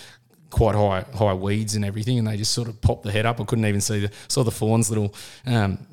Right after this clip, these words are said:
you know, ears going away, but that, that's all I could see of it. It was, it was that high. But all those experiences going, "Hey, you know what? I'm on the right track. My journey's good.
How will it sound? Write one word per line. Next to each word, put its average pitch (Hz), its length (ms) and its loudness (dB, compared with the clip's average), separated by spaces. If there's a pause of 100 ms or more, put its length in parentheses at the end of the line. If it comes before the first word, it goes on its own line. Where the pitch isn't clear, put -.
(160)
you 117 80 -8
know, 104 140 2
ears 110 320 0
going 107 260 0
away, 110 380 0
but 120 260 -8
that, 113 120 -4
that's 113 200 0
all 110 100 0
I - 20 -2
could 101 140 -4
see 120 240 0
of 110 80 -4
it. 107 80 -4
It - 60 -10
was, 98 180 -4
it 117 100 -2
was 107 160 -2
that 101 160 -4
high. 120 300 0
But 110 180 -6 (460)
all 135 160 2
those 151 240 4
experiences 113 840 -2
going, 113 240 -4
"Hey, 113 220 -2
you 113 160 -4
know 117 100 -2
what? 120 160 -2
I'm 117 80 2
on 139 100 2
the 156 60 0
right 123 180 -4
track. 110 380 -4
My 107 60 -2
journey's 127 320 0
good. 165 320 -6